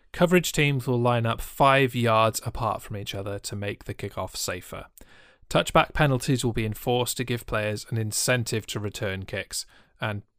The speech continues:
make sure that we still have that potential for big games. Good start. After touchdowns, there will be no P A T,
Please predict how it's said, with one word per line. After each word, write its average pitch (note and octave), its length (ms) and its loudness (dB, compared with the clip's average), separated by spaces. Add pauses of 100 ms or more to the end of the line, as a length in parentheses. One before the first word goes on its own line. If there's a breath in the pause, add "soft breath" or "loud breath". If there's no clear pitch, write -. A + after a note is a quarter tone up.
(100)
make A2+ 220 -6
sure G2+ 200 -4
that G2 160 -6
we G2+ 120 -4
still G2+ 340 -2
have G#2 180 -6
that F#2+ 140 -6
potential G2+ 460 -8
for - 140 -20
big F#2 220 -10
games. G2+ 440 -6 (640)
Good - 140 -8
start. A#2+ 380 -4 (1120 loud breath)
After F3+ 260 4
touchdowns, D#3 560 4
there C#3 100 4
will C3 120 8
be C#3 320 4
no B2 320 4
P A#2 280 -2
A G#2+ 160 0
T, F2+ 360 -8